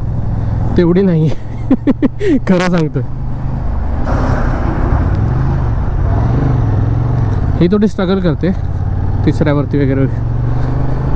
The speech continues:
ती तर पाचव्या गिअरवरती उठत होती. आणि हिची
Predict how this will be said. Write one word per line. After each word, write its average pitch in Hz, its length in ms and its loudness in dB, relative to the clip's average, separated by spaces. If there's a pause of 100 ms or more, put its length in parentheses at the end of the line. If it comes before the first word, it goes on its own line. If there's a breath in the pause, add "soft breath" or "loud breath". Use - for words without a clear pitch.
(140)
ती 202 100 2
तर 233 100 0
पाचव्या 240 340 0
गिअरवरती 247 340 2
उठत 165 220 2
होती. 123 180 -2 (4000)
आणि 214 120 4
हिची 202 320 2